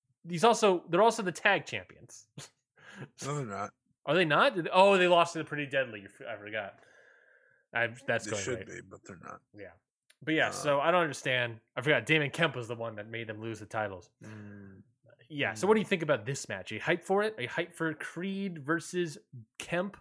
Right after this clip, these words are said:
Speaker 2: I think they both are good prospects, so it could be fun.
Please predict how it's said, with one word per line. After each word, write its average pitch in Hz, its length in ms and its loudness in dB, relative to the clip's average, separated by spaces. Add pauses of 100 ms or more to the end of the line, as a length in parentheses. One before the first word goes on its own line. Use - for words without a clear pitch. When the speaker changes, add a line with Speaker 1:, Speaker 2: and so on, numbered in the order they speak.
(680)
Speaker 2:
I 160 80 -2
think 180 220 -4
they 131 140 -2
both 107 380 -8
are 101 300 -12 (1040)
good 113 260 -6
prospects, 101 680 -6
so 113 100 -10
it 110 100 -14
could 110 140 -12
be 101 120 -10
fun. 101 340 -14